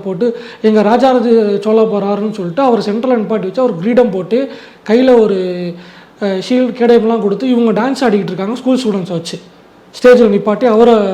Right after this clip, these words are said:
ராஜாவா போற்றி வழிபடுற மாதிரி. இதுவும் அரசு மேல்நிலைப் பள்ளியில் நடந்திருக்கு. இன்னொரு பள்ளியில பள்ளிக்கூடத்துக்கு கட்டடம் இல்ல, கட்டடம் கொடுங்கன்னு சொல்லி அரசு அதிகாரிகள் மூலமா மனு போட்டு கோரிக்கை வைக்கிறத விட்டுட்டு,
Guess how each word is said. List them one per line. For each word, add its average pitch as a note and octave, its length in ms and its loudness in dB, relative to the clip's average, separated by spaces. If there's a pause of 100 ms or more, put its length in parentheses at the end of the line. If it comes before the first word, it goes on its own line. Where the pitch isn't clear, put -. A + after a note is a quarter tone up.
(500)
ராஜாவா A3 440 2
போற்றி G#3+ 240 -2
வழிபடுற G3 400 0
மாதிரி. F3 240 -4 (160)
இதுவும் C4 280 2
அரசு A3+ 240 4
மேல்நிலைப் G#3 320 4
பள்ளியில் F#3 280 -4
நடந்திருக்கு. F#3 380 -8 (460)
இன்னொரு D4 400 6
பள்ளியில G#3 720 0 (640)
பள்ளிக்கூடத்துக்கு B3 580 2
கட்டடம் A#3+ 240 2
இல்ல, E3+ 220 -2 (120)
கட்டடம் C4+ 480 0 (120)
கொடுங்கன்னு G#3+ 400 0
சொல்லி A3 240 0
அரசு B3 520 0
அதிகாரிகள் A3+ 460 2
மூலமா G3+ 320 -2
மனு A3+ 220 0
போட்டு A3+ 220 0
கோரிக்கை A3+ 300 0
வைக்கிறத F#3+ 240 -4
விட்டுட்டு, F3 680 -2